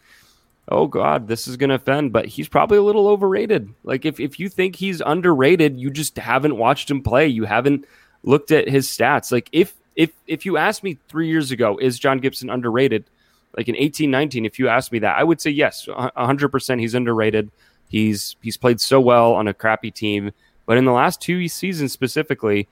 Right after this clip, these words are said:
um, you know, it's just, it just hasn't been anywhere near that. And so I would say if you still think he's this, like, elite level goalie,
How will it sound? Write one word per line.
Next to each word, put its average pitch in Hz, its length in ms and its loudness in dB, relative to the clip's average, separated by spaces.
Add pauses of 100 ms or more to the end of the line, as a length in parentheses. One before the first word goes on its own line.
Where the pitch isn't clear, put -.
(300)
um, 101 420 0 (840)
you 120 100 -2
know, 104 140 2
it's 107 180 -4
just, - 240 -8 (140)
it 110 60 -6
just - 200 -8
hasn't 131 340 -2
been 131 120 2
anywhere 127 340 2
near 110 240 0
that. 85 340 -4
And 104 220 -6
so 101 300 -2
I 107 240 0
would 117 180 0
say 113 280 2
if - 260 -6
you 123 80 -4
still 147 240 -2
think 143 220 -4
he's 127 240 -6
this, 123 220 -4
like, 113 200 -4
elite 117 200 -4
level 110 300 -4
goalie, 110 400 2